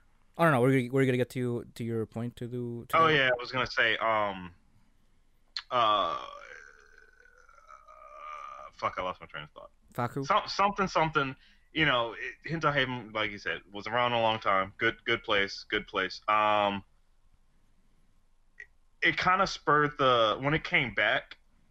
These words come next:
Speaker 2: it was partnered, it, you know, there were rumors that it was because, uh, Faku dot net. Was it? Yeah, it was Faku, right?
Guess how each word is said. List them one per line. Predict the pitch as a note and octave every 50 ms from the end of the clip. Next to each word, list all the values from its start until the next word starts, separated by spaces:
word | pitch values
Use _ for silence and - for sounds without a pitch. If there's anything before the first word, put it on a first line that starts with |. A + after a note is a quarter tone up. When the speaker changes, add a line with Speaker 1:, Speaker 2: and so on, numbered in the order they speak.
| _ _
Speaker 2:
it | - B2+ A#2+ - - _ _ _ _ _ A#2+
was | A#2+ A#2+ - - _
partnered, | - - C3+ B2 B2 - A#2+ A#2+ A2+ A2+ A2 - -
it, | G#2 G#2+ G#2+ A2+ G#2+ G#2 A#2
you | C3 A#2+
know, | A#2 A2+ A2
there | A#2 A#2+
were | A#2+ G#2+
rumors | A2 B2 A#2+ B2 A#2 -
that | A#2 A2
it | G#2 G2
was | F#2+ G2 F#2 - - -
because, | - G#2+ - - - G2+ G2 G2 F#2+ -
uh, | D#2 F2+ F2 E2+ D#2 D#2 D2+ D2 C#2+ C#2+ D2 -
Faku | - - - A2 G#2 G#2+ - - A#2+ A2
dot | G2+ G#2+ G2+ - G2
net. | F#2 F#2+ G#2 - - - _ _ _ _ _ _ _ _ _ _ _
Was | - B2+ B2+ -
it? | A#2+ B2
Yeah, | G#2+
it | F#2+
was | F2+ -
Faku, | - A2+ G2+ - - E2
right? | D#2 D#2+ E2 F2